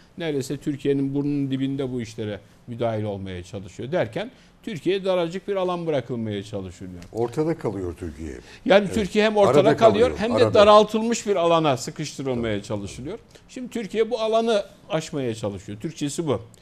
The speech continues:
Speaker 1: Yani Mete Bey'in kısmen ifadelerine katılıyorum. Ben tabii strateji uzmanı değilim.
Speaker 2: Hı hı.
Speaker 1: Ama, e, Türkiye bu kadar yoğunluk içerisinde ne yapacak diye baktığınızda,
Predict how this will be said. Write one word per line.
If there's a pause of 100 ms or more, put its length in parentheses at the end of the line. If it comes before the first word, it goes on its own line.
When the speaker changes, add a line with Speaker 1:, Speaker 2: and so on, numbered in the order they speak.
(280)
Speaker 1:
Yani
Mete
Bey'in
kısmen
ifadelerine
katılıyorum.
Ben
tabii
strateji
uzmanı
değilim.
Speaker 2:
Hı
hı. (380)
Speaker 1:
Ama, (320)
e,
Türkiye (460)
bu
kadar
yoğunluk
içerisinde
ne
yapacak
diye
baktığınızda,